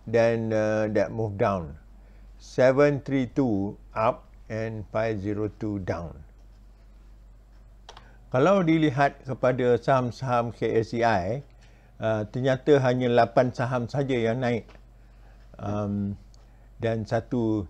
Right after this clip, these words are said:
tidak berubah, eh. Antara lapan saham yang naik itu, ada dua saham, uh, rubber glove yang, um, naik dengan banyak. Kalau kita ingat, uh, pada hari semalam, uh, rubber glove turun, uh, dengan, dengan banyak.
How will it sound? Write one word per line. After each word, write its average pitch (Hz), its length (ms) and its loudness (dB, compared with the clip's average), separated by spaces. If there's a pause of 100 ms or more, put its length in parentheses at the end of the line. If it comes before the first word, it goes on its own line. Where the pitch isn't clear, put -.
(140)
tidak 113 240 -4
berubah, 107 480 -4
eh. - 20 -14 (800)
Antara 151 400 6
lapan 156 400 6
saham 147 400 2
yang 139 160 0
naik 139 240 0
itu, 123 160 4
ada 123 240 4
dua 131 260 2
saham, 127 540 0
uh, 113 320 0
rubber 117 320 4
glove 113 320 6 (400)
yang, 117 400 0
um, 113 480 0 (480)
naik 123 320 -2
dengan 117 480 -4
banyak. 113 320 0 (320)
Kalau 104 240 -4
kita 104 240 -6
ingat, 123 280 -2 (200)
uh, 98 480 -10
pada 104 240 -2
hari 107 420 -4
semalam, 107 400 -2 (460)
uh, 104 320 -8
rubber 104 260 -4
glove 113 320 0
turun, 107 340 2 (600)
uh, 98 400 -8
dengan, 104 400 -6
dengan 113 240 -8
banyak. 110 320 -2